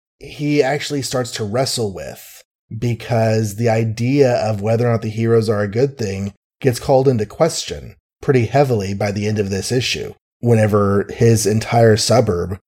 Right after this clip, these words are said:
reacts so harshly to the girl. You know, you have Reed and Sue's wedding, and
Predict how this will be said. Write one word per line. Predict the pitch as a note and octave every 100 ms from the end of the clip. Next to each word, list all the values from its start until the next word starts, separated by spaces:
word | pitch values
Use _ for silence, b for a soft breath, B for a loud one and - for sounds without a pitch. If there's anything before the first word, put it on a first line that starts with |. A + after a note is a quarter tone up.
| _ _
reacts | A2 G#2+ G2+ -
so | A2
harshly | G#2 G#2 G#2+
to | G2+ F#2+
the | G2
girl. | G2+ A#2 D#2 D#2 - _ _
You | A#2+
know, |
you | G#2+
have | G#2 B2+ C3+ A#2
Reed | A2+ B2+
and | B2+
Sue's | A#2 B2+ A#2+
wedding, | A2 A#2 A#2 G#2+ F#2
and | E2